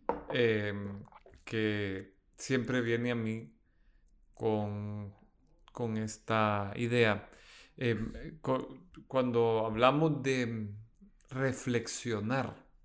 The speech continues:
acerca de algo, me acuerdo de <clears throat> esta película de Hipatia que hizo Guillermo del Toro.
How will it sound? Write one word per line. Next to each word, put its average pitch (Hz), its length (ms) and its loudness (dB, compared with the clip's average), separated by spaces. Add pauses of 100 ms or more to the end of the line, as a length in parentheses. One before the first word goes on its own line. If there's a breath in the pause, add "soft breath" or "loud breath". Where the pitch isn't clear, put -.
(240)
acerca 110 460 -4
de 110 100 2
algo, 110 320 -2 (680 soft breath)
me 127 80 2
acuerdo 131 420 6
de 139 220 6 (300)
<clears throat> 170 300 8
esta 147 240 6
película 139 420 6
de 135 80 8
Hipatia 131 520 6 (440)
que 120 140 6
hizo 120 300 4
Guillermo 123 320 4
del 113 140 4
Toro. 113 520 4